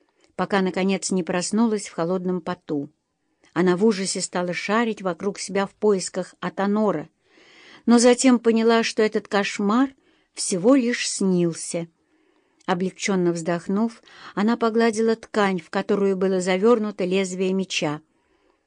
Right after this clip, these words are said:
Мнение Гийома было для нее важно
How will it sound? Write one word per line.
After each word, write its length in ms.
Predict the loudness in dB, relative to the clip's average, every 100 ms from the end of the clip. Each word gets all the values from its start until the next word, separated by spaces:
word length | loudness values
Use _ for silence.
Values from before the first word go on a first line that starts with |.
| _ -2
Мнение 480 | 2 4 4 2 0
Гийома 560 | 0 2 6 6 4
было 260 | 2 2 2
для 180 | 0 0
нее 260 | 0 0
важно 520 | 0 -2 0 -2 -4